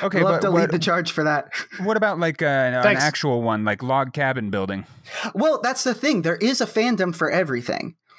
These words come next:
Speaker 2: Um, and you can get into, like, there's always, like, a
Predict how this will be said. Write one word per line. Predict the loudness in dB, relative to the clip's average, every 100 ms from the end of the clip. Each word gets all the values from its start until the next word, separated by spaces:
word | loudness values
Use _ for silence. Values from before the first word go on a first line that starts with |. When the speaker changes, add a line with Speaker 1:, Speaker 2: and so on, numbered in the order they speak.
| -20 _ -4
Speaker 2:
Um, | 0 0 0 -4 -10 _ _
and | 0 2 0 -4 -14 -18 _ _ -18 -14 -10 -2
you | 4 4 2 -2
can | 0 0 -2
get | 0 0 2
into, | 0 -2 0 0 0 0 0
like, | 0
there's | 0 0
always, | 0 0
like, | -2 -2
a | -4